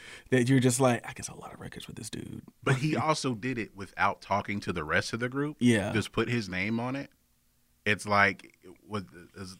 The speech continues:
Speaker 2: a preemptive strike?
Speaker 1: Yeah.
Speaker 2: <laughs> Like, did he see what they could, what they could become? It's like, "Well, I'm putting my name on this."
Speaker 1: I'm sure he did. Like, I mean, hell, a-, as we said, Gamble and Huff.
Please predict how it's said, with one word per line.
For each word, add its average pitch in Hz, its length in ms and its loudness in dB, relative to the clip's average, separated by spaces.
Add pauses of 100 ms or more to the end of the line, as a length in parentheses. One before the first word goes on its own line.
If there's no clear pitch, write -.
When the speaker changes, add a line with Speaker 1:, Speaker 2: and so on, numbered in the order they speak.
(320)
Speaker 2:
a 87 80 -6
preemptive 113 480 2
strike? - 500 4 (140)
Speaker 1:
Yeah. 110 280 4 (200)
Speaker 2:
<laughs> - 480 4 (800)
Like, 113 360 -2
did 107 160 0
he 131 200 0
see 139 440 0 (260)
what 113 220 0
they 120 160 2
could, 110 300 0
what 95 160 -4
they 117 120 2
could 113 160 -4
become? 113 560 -2 (380)
It's 92 100 -14
like, 90 180 4
"Well, 85 140 -2
I'm 110 220 -2
putting 78 240 -6
my 104 160 4
name 78 320 -2
on 69 120 -14
this." 117 60 -6
Speaker 1:
I'm 151 120 2
sure 262 180 2
he 240 160 6
did. 147 440 2
Like, 131 440 2 (400)
I 139 100 2
mean, 151 180 4
hell, 170 360 8
a-, 127 200 0
as 131 160 6
we 143 100 8
said, 180 380 4
Gamble 143 280 4
and 143 100 4
Huff. 165 260 2